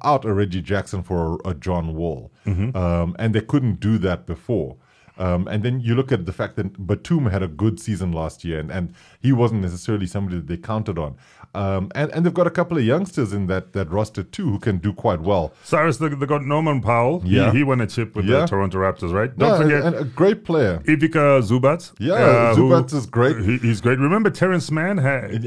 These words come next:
Speaker 1: And that's what I
Speaker 2: show-,
Speaker 1: was saying,
Speaker 2: showed
Speaker 1: like,
Speaker 2: that he
Speaker 1: t-,
Speaker 2: could,
Speaker 1: yeah,
Speaker 2: he,
Speaker 1: Terrence
Speaker 2: you know, he
Speaker 1: Mann's
Speaker 2: could
Speaker 1: there too.
Speaker 2: rise even at times of pressure. I mean, Luke Kennard, I'm still,
Speaker 1: Look,
Speaker 2: like, you
Speaker 1: but,
Speaker 2: know,
Speaker 1: but Kennard gives you an option. So
Speaker 2: Marcus
Speaker 1: does
Speaker 2: Mar-,
Speaker 1: Marcus Morris.
Speaker 2: and they've got Robert Covington, who's not a bad, uh, two-way player.
Speaker 1: But we've also seen Covington having s-, his struggles.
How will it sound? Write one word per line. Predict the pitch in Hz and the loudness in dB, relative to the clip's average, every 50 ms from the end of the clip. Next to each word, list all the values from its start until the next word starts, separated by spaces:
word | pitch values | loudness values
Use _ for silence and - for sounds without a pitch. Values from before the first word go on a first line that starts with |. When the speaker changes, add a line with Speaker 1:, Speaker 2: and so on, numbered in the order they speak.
| - | -2
Speaker 1:
And | - 151 147 139 | 0 2 2 4
that's | 156 170 170 - | 2 2 2 0
what | 190 165 | 2 4
I | 160 | 6
Speaker 2:
show-, | 151 160 | 6 6
Speaker 1:
was | 156 - | 4 4
saying, | - - - | 2 4 4
Speaker 2:
showed | 123 120 117 | 4 4 6
Speaker 1:
like, | 120 139 135 135 | 4 4 4 4
Speaker 2:
that | 117 | 4
he | 101 120 143 | 2 2 2
Speaker 1:
t-, | - 135 | 2 2
Speaker 2:
could, | 131 143 135 127 120 | 2 2 2 2 2
Speaker 1:
yeah, | 117 143 196 233 220 139 - | 0 0 0 0 0 0 0
Speaker 2:
he, | 123 | 0
Speaker 1:
Terrence | 120 196 190 185 170 147 | 2 4 4 4 4 4
Speaker 2:
you | 151 | 4
know, | 127 123 | 4 6
he | 123 | 6
Speaker 1:
Mann's | 120 143 - - | 4 4 4 4
Speaker 2:
could | 131 127 | 4 6
Speaker 1:
there | - | 6
too. | 104 | 6
Speaker 2:
rise | 107 117 127 139 147 156 139 107 - | 6 4 4 4 4 4 2 2 0
even | 123 127 123 120 127 117 120 | -2 -2 0 0 0 0 0
at | 113 110 110 101 | -2 -4 -4 -4
times | - 113 117 117 104 98 | -2 -2 -2 -2 -2 -4
of | 87 - | -4 -2
pressure. | - 120 117 - 151 143 | -2 -2 -2 0 0 0
I | 131 127 | 0 0
mean, | 127 127 123 120 113 - - - - _ - | 2 0 0 -2 -4 -8 -14 -20 -10 _ -2
Luke | 170 233 240 - | 0 0 0 0
Kennard, | - 202 196 196 190 190 175 | 0 0 2 2 2 2 2
I'm | 156 143 139 127 | 2 0 -2 -4
still, | - - - 151 151 151 151 147 147 143 | -6 -6 -4 -2 0 0 2 2 2 2
Speaker 1:
Look, | 139 131 | 2 4
Speaker 2:
like, | 127 117 117 110 - 143 | 4 2 2 0 -2 0
you | 127 | 2
Speaker 1:
but, | 127 | 4
Speaker 2:
know, | 113 104 95 - 170 | 4 4 6 4 4
Speaker 1:
but | - - | 4 4
Kennard | 180 170 139 139 139 147 131 | 2 2 4 4 2 2 2
gives | 110 123 131 110 | 2 2 2 2
you | 113 123 | 2 0
an | 120 - | 0 0
option. | - 170 175 175 - 123 101 95 | 0 -2 -2 -2 -2 -2 0 2
So | 117 139 | 4 6
Speaker 2:
Marcus | 147 135 135 123 | 6 6 6 4
Speaker 1:
does | - 113 | 4 4
Speaker 2:
Mar-, | 120 123 | 4 4
Speaker 1:
Marcus | 123 - 147 139 - | 4 2 0 0 2
Morris. | 131 143 170 185 143 104 90 - | 2 4 4 4 4 4 2 2
Speaker 2:
and | 123 127 139 | 2 2 2
they've | 135 120 | 2 2
got | 104 127 110 95 190 | 2 2 2 2 2
Robert | - 117 120 127 113 - | 2 2 2 2 0 0
Covington, | - 131 127 127 131 117 - 135 139 135 | 2 2 2 2 0 0 0 0 0 2
who's | 110 104 123 131 110 95 87 | 2 2 2 2 0 -2 -4
not | 87 92 95 104 117 127 127 | -4 -2 0 0 0 0 0
a | 123 110 | -2 -4
bad, | 92 95 113 117 120 117 101 - - | -2 0 0 0 -2 -4 -6 -8 -4
uh, | 131 117 110 110 110 107 107 107 104 90 | -2 0 2 2 2 2 2 2 0 -2
two-way | - - 123 113 113 113 | -2 -2 0 0 2 0
player. | 110 - - 120 117 127 | 0 0 -2 0 2 2
Speaker 1:
But | 131 127 127 | 4 4 4
we've | 127 143 139 127 | 4 2 2 2
also | 156 160 160 160 151 | 2 0 0 0 -2
seen | 131 - 180 175 156 | -2 -2 -2 -2 -2
Covington | 131 - 160 139 135 147 127 135 131 | 0 0 0 0 0 0 0 0 0
having | 113 95 107 110 107 117 117 117 | 0 0 0 0 0 0 0 -2
s-, | - - | -2 -2
his | 80 107 120 113 | 0 0 0 0
struggles. | - - - 160 160 170 143 113 | -2 -4 0 0 0 2 0 -2